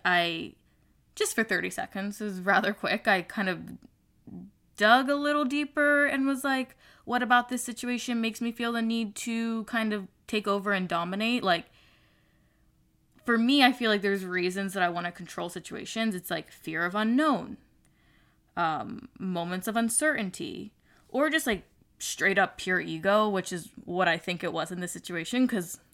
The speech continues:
it was, there was nothing unknown, there was nothing uncertain. We were just cleaning up the apartment. So I think it was just pure ego.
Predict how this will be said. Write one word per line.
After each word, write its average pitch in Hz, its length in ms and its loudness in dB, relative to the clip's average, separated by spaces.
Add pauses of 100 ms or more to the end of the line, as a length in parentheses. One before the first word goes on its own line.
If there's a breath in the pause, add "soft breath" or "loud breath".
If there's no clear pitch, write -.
(160)
it 214 80 4
was, 202 280 4 (480 loud breath)
there 208 220 -2
was 254 120 2
nothing 285 340 4
unknown, 226 380 6
there 202 100 2
was 202 100 0
nothing 202 240 0
uncertain. 202 460 0
We 175 120 -4
were 175 120 -8
just 175 400 -8
cleaning 180 320 -8
up 175 160 -14
the 175 80 -6
apartment. 254 640 0 (500 soft breath)
So - 140 2
I 196 80 4
think 190 240 -2
it 175 80 -2
was 170 240 -2
just 175 240 -10
pure 180 180 -2
ego. 202 540 0